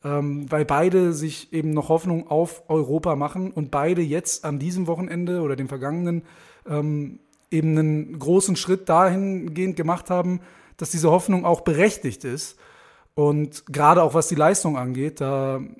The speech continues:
hast du die Bremer vollkommen richtig erwähnt, die ich dir natürlich gelassen habe, sonst hätte ich sie auch sofort mit reingenommen. Und da muss man die Stuttgarter eben auch nennen. Also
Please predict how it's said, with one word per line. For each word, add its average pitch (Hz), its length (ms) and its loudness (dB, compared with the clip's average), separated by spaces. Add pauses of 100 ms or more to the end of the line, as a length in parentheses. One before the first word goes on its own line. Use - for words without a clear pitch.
(600)
hast 147 240 -4
du 165 40 -4
die 147 120 -2
Bremer 160 360 0
vollkommen 165 400 0
richtig 165 320 -4
erwähnt, 165 420 0
die 156 60 -4
ich - 80 -8
dir 151 100 -6
natürlich 160 540 -2 (260)
gelassen 160 400 2
habe, 151 200 2
sonst 160 200 0
hätte 160 140 -2
ich 151 80 -8
sie 160 100 0
auch 185 200 4
sofort 151 340 -2
mit 143 160 -4
reingenommen. 147 560 0 (440)
Und 151 160 -4
da 151 140 4
muss 165 220 0
man 170 100 4
die 156 80 0
Stuttgarter 175 540 2
eben 170 180 0
auch 180 220 4
nennen. 131 220 -2
Also 139 360 4